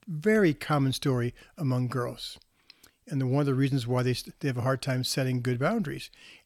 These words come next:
And if you don't set good boundaries, you are giving your power away. So I tell girls to take some time, all girls, and reassess, what have I learned to believe about myself? Some of the things I believe about myself based upon experiences is positive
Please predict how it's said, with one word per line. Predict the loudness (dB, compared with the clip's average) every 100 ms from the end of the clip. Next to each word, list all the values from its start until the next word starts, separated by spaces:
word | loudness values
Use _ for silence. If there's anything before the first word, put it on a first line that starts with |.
| _ _ _
And | -4
if | 0
you | 4
don't | 2
set | 4 2
good | 2 2
boundaries, | 2 2 0 -2 0
you | 0
are | 2
giving | 2 2
your | 2
power | 0 0
away. | -4 -10 -12 -18 _ _ _ _ _ _ _ _ _ _
So | -4 2
I | 4
tell | 6 6
girls | 10 10 8
to | 6
take | 2 4 6
some | 4 0
time, | 2 0 0 -4 -14 _ _ _ _ _ -8
all | 0 4 4
girls, | 2 -2 -4 -6 -10 _ _ _ _ _ _ _ _ _ _ 2
and | 4
reassess, | 4 4 4 2 2 0 -4
what | 0 2
have | 4 4
I | 4
learned | 6 4 4
to | 2
believe | 2 2 2
about | 0
myself? | 0 -4 -4 -8 -8 -16 -12
Some | 4 8 8
of | 8
the |
things | 6 8 6
I |
believe | 6 6 4
about | 2
myself | 0 0 0 0
based | 0 -2
upon | -4 -4
experiences | -4 -2 -4 -2 -6
is | -8 -10
positive | -8 -8 -4 -4 -4